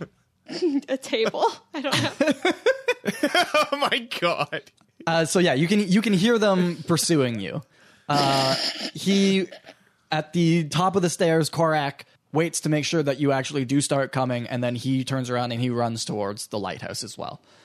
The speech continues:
Speaker 3: If you, are you guys just gonna continue, like, are you just gonna run all the way there?
Speaker 1: Yeah.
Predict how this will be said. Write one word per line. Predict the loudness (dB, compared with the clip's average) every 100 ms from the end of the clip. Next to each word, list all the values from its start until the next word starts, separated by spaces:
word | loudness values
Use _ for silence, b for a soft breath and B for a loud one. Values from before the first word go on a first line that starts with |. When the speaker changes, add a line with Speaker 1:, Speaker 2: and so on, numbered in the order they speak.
| b
Speaker 3:
If | -4 0
you, | 2 4 4 4 2
are |
you | 0
guys | 0 0
just | 0
gonna | 0 0
continue, | -4 -2 -2 -2
like, | -4 -4
are | -4
you |
just | -4 -2
gonna | -2
run | -2 -2
all | -2
the |
way | -2
there? | -2 -4 -4
Speaker 1:
Yeah. | -4